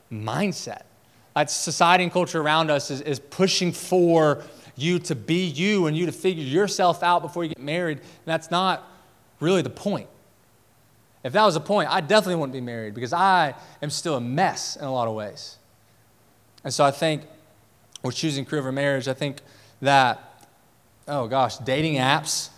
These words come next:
have made just the pool of people to meet almost endless. And at one point in history, that wasn't the case.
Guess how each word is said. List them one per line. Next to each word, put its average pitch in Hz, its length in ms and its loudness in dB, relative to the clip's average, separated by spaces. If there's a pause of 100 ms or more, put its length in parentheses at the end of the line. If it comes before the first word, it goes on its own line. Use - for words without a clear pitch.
have 151 240 2
made 143 360 0
just 151 340 -2
the 127 120 -2
pool 156 720 -2 (260)
of 139 180 -6
people 160 320 -6
to - 120 -8
meet 131 420 -6 (880)
almost 185 400 0
endless. 180 640 -8 (1080)
And 160 600 -2 (360)
at 147 140 0
one 180 240 2
point 165 520 -2 (480)
in 147 120 -6
history, 160 360 -4
that 147 120 2
wasn't 139 240 -4
the 123 60 -12
case. 120 520 -6